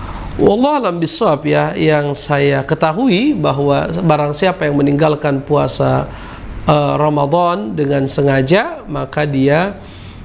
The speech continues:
eh, apa namanya, diwajibkan untuk, eh, mengqadha. Para ulama mengkiaskannya kepada orang-orang yang meninggalkan dikarenakan uzur.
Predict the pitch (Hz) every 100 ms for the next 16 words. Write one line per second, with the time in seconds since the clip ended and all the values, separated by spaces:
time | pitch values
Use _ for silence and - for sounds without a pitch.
0 | - - 156 151 147 143 143 143 151 147
1 | 147 147 143 143 135 135 143 170 196 196
2 | 151 147 139 202 220 - 165 170 170 -
3 | 156 143 143 165 160 156 - - 143 139
4 | 143 143 - 170 151 143 - - - -
5 | - - 156 160 165 165 165 220 233 165
6 | 160 165 156 - - 170 185 170 147 147
7 | 151 165 143 139 151 156 190 202 165 147
8 | 147 147 143 147 143 170 175 156 147 143
9 | 143 143 156 - 185 151 147 139